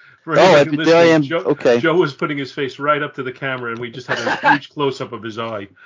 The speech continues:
Speaker 1: uh, which was very
Speaker 2: He's being very
Speaker 1: amusing.
Speaker 2: polite. I was actually putting my ass up to the camera. He doesn't want to
Speaker 1: <laughs> And we saw his other eye.
Speaker 2: It's, oh, whoa, hey now.
Speaker 1: Uh,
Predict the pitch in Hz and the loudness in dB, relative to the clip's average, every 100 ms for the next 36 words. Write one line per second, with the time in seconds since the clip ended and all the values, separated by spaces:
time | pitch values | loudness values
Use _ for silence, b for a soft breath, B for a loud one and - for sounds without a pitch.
0 | b b b 120 110 110 110 120 117 123 | b b b -6 -4 -4 -6 -8 -10 -8
1 | 113 - 143 165 190 143 175 160 - 147 | 2 4 4 4 4 4 4 4 2 4
2 | 139 120 110 110 127 127 135 - 131 120 | 6 6 4 4 2 2 -4 -2 0 2
3 | 113 110 120 120 107 - 95 90 - 87 | 4 4 2 2 -2 -2 -4 -4 -4 -4
4 | 80 78 80 87 98 - 101 95 _ - | -4 -8 -6 -2 0 2 0 -2 _ -20
5 | 92 127 135 - 151 135 139 131 117 104 | -12 -8 -6 -2 -2 0 -2 -6 -6 -8
6 | 101 101 b b - 101 - 143 208 240 | -10 -14 b b -10 -4 2 6 8 8
7 | 214 160 120 101 - 117 165 175 151 131 | 8 8 6 4 0 2 4 6 6 6
8 | 117 110 139 151 131 120 104 92 87 80 | 6 6 6 4 6 6 6 6 4 0
9 | - _ _ _ _ 151 135 _ _ _ | -6 _ _ _ _ -20 -20 _ _ _
10 | _ _ _ _ _ _ b b b b | _ _ _ _ _ _ b b b b
11 | b b _ - - 110 104 | b b _ -18 -12 -12 -12